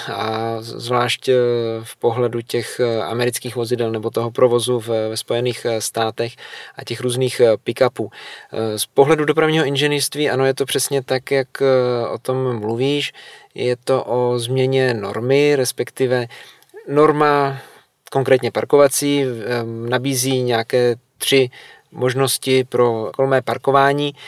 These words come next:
kdy nabízí od dvou a půl metru až po tři sedmdesát pět a víc. A teď, eh, teď my jsme v té, v tom dilematu, jestli potřebujeme co nejvíc parkovacích stání,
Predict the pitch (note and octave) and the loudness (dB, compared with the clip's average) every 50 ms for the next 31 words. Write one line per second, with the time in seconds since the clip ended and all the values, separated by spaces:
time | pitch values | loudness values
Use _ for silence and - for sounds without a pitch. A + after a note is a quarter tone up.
0 | - - - - _ - A#2+ B2+ B2+ B2+ B2 B2 A#2+ - - - G#3 D#3 C#3 C3+ | -20 -20 -20 -18 _ -8 -2 0 0 0 0 -2 -4 -8 -10 -8 -2 -2 0 0
1 | C#3+ C#3 C3+ C3+ C3+ C#3 - C3+ B2+ - - - A2 G#2+ A2 B2 C3+ C#3+ C#3 C3+ | 0 0 0 0 0 0 2 0 -2 -2 -4 -14 -16 -6 2 4 6 6 6 6
2 | - D3 C#3+ C3+ C3+ B2+ B2 - C3 C3 B2+ G#2+ A2+ - - _ - B2 B2 A#2+ | 4 4 2 4 4 2 0 2 0 0 2 0 0 -4 -4 _ 4 6 6 6
3 | A#2 A#2 A#2 A2+ G#2+ G#2 A2 _ _ _ _ _ _ - - - C3+ B2+ - C3 | 4 2 -2 -4 -6 -12 -18 _ _ _ _ _ _ -12 -8 -4 -2 0 0 0
4 | B2 B2 B2 - - B2+ B2 A#2 - - - B2 A#2+ A#2+ - - - A2+ A#2 B2+ | 0 0 -2 0 0 0 0 0 0 4 6 6 6 6 4 -4 -6 -4 -2 0
5 | C3+ D3 D3+ - - - - - - - - - _ - - A#2+ - - C3+ B2+ | 0 0 -2 -4 -8 -14 -18 -20 -20 -20 -20 -20 _ -6 -6 -4 0 0 -2 -2
6 | - - C#3+ C3+ C3 C3 B2+ B2+ B2 - C3 B2 - - C3+ C3 B2+ - - C3+ | 0 0 4 4 6 6 4 4 2 0 -2 -2 -2 -4 -6 -4 -4 -4 -4 -4
7 | C3+ C3 B2 - - - C3+ C3+ C3 C3 B2+ B2+ B2+ B2 A#2+ A#2 - - B2+ B2+ | -4 -4 -6 -6 -2 0 2 2 2 2 0 0 -2 -4 -4 -6 -6 -4 -4 -4
8 | A#2+ A2+ A2+ B2 B2 C3 C3+ C3+ C3+ B2+ - C#3 C3+ C3 B2+ A#2+ A2+ - - - | -4 -4 -2 -2 -2 0 0 0 -2 0 0 0 2 2 2 0 0 -2 -6 -6
9 | - - B2+ B2+ B2+ B2 A#2+ - - - - - - _ - C3+ B2+ - C3+ B2+ | -6 -4 -2 0 0 0 -2 -6 -12 -20 -20 -20 -14 _ -4 -2 2 2 4 4
10 | C3+ C3+ C3+ B2 - D3 C#3+ C#3+ C#3 C3+ C3+ B2+ - - B2+ B2 - C#3 C3+ C3+ | 4 4 4 2 2 4 4 4 4 2 0 -2 -2 -2 -2 0 0 0 0 0
11 | - - C#3 - - - G#2+ G#2 G#2 A2 A2+ B2+ C#3 D3+ E3 F3 F3 | 0 -2 -6 -4 -6 -4 -2 -2 -2 -2 -2 -2 -2 -2 -2 -2 -4